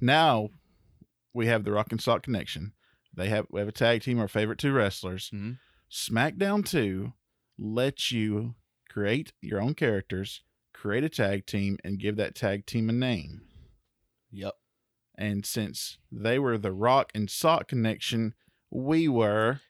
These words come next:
Speaker 2: Ham and Spam.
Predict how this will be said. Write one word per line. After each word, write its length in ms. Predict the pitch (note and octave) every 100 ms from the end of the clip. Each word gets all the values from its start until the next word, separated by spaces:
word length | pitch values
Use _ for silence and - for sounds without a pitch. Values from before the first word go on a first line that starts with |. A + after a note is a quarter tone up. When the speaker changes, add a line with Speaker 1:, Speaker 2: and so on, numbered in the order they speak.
| _
Speaker 2:
Ham 840 | - - A#2+ B2 C3 C3+ C3+ C#3 - _ _
and 680 | G2 G2 G2+ G2 G2 F#2+ G2+ _
Spam. 800 | - - - - F2 D#2+ D#2+ D#2+